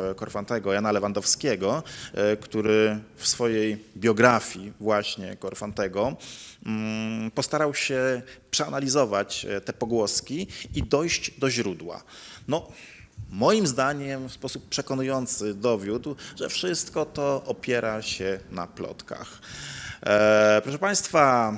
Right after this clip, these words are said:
mm, rzeczywiście stan zdrowia Korfantego z-, radykalnie pogorszył się podczas pobytu w więzieniu. E,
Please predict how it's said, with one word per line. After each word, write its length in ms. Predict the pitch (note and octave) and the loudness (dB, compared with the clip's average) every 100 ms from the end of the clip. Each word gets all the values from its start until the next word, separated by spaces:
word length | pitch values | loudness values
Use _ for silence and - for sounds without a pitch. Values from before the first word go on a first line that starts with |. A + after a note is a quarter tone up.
| - A#2 | -8 -8
mm, 340 | A2 A2+ A2+ | -6 -4 -2
rzeczywiście 800 | E3+ G3+ F3+ C#3+ - - D#2 - | 0 2 2 0 0 -2 -6 -6
stan 280 | - D3+ E3 | -4 0 0
zdrowia 320 | C#3+ D#3 D3+ | 0 -2 -2
Korfantego 840 | C#3+ C#3 C3+ B2 B2 G2+ G#2 A#2+ A#2+ - - - _ _ - | -4 -4 -4 0 -2 2 2 2 -4 -12 -20 -20 _ _ -8
z-, 360 | G2+ - A2+ B2 | -4 0 0 0
radykalnie 880 | B2 D#3+ E3+ D#3 D3 D3 C#3+ C#3+ C3+ - | 4 4 4 2 2 0 -4 -6 -6 -4
pogorszył 580 | A#2 B2 C3 - C3 | 2 2 2 -4 -6
się 280 | B2+ C3 B2 - | -6 -4 -4 -2
podczas 340 | A#2+ - A2+ - | -4 -2 -4 -4
pobytu 340 | G2 F#2+ F#2+ | -6 -6 -6
w 60 | F2+ | -6
więzieniu. 560 | F2 E2+ - - B2 - - - - - | -8 -8 -10 -14 -16 -16 -16 -12 -12 0
E, 580 | A2 A2+ A2+ A#2 A#2 | 4 6 8 6 6